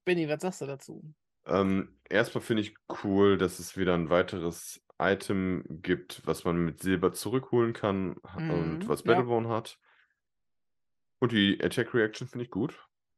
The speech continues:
Speaker 2: Ja.
Speaker 1: Ja, ich auch.
Speaker 2: Also
Speaker 1: Ist halt nur kostet zwei, ist vielleicht ein bisschen viel,
Speaker 2: Ja,
Speaker 1: weiß ich
Speaker 2: läuft
Speaker 1: nicht.
Speaker 2: halt nicht über Tunic. Ist, das ist halt ein
Speaker 1: Korrekt.
Speaker 2: Problem.
Speaker 1: Das ist es nämlich,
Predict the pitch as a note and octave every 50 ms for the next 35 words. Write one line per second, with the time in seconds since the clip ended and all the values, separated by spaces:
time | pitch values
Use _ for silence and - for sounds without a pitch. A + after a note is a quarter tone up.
0 | _ - - D#2 G#2 D3 G3 F#3 F3+ G3+ - _ - - - C#3+ C#3+ D#3 _ _
1 | - F3 E3+ F3+ F3+ F3+ E3+ E3+ E3+ F3 F3 E3 D#3+ - - F3+ E3+ - - _
2 | - - - - - D#3+ E3+ F#3 G3+ G3 F#3+ - - _ A#3+ A3+ _ _ _ _
3 | _ _ _ _ _ - - - D#3+ E3 D#3 - - D#3+ D#3+ E3 - - E3+ D3+
4 | D3+ - - - - - - - - D#3+ D#3+ E3+ F3+ G3 G3+ G3+ - F2+ F2+ F2+
5 | F2+ F2+ F#2 F#2 F#2 F#2+ - - - G2 G2 G2+ - F#3 F#3 - A2 G#2+ G#2+ -
6 | - G2+ A2 G#2 - G2 G2+ G2+ F#2 - - - G#2+ G2 F2 D2+ - - - -
7 | _ _ _ _ _ - - _ _ _ _ _ - C#3+ - - - - G3+ G3
8 | - - - E3+ E3 D#3+ D#3 - - F#3+ F3+ D#3+ D#3+ D#3 D#3 D#3 C#3+ C#3 E3 D#3+
9 | - D#3+ D3+ D3 C#3+ C#3 - - C#3+ C#3 C#3 C#3+ C#3+ C#3 - -